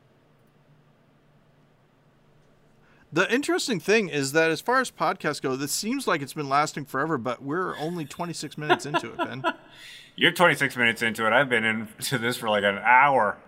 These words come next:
Speaker 1: Yeah, yeah, you got a point. Oh, hey, virtual background. Let's see. Oh, blurring my background.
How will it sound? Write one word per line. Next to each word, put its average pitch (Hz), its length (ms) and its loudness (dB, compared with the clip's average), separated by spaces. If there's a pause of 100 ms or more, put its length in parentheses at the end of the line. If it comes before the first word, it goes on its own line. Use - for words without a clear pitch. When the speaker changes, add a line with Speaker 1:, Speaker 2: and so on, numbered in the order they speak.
(480)
Speaker 1:
Yeah, 143 480 6
yeah, 143 160 -2
you 135 100 -4
got 131 180 0
a 123 60 -4
point. 117 340 -6 (320)
Oh, 214 300 4
hey, 202 180 0
virtual 214 360 -4
background. 135 720 -2
Let's 151 160 -10
see. 139 320 -4
Oh, 160 460 0 (420)
blurring 165 380 2
my 160 140 2
background. 127 800 0